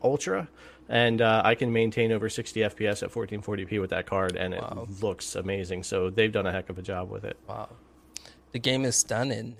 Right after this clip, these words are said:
Speaker 2: and is
Speaker 1: Yeah.
Speaker 2: very well
Speaker 1: Yeah.
Speaker 2: optimized
Speaker 1: Yo, I've
Speaker 2: and
Speaker 1: never
Speaker 2: stuff.
Speaker 1: used photo mode in a game more than I have, 'cause I don't really, I'm not even a photo mode guy,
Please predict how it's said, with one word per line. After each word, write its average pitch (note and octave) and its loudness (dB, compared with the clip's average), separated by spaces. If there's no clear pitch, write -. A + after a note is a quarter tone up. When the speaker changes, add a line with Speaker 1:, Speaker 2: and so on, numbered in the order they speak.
Speaker 2:
and A#2 -4
is A2 -4
Speaker 1:
Yeah. A2 4
Speaker 2:
very A#2 0
well A2 0
Speaker 1:
Yeah. G#2+ -2
Speaker 2:
optimized G#2+ -6
Speaker 1:
Yo, B2 10
I've B2 8
Speaker 2:
and B2+ 2
Speaker 1:
never C#3 8
Speaker 2:
stuff. C3+ 4
Speaker 1:
used C3 2
photo B2 8
mode A2 2
in G#2 0
a G#2 0
game G#2+ 4
more A2+ 8
than A2 2
I G#2+ 6
have, A#2 6
'cause C#3 4
I C#3+ 10
don't E3+ 6
really, D#3 10
I'm D3 2
not D3+ 6
even C3 4
a A#2+ 2
photo A#2+ 6
mode A2 0
guy, A#2+ 4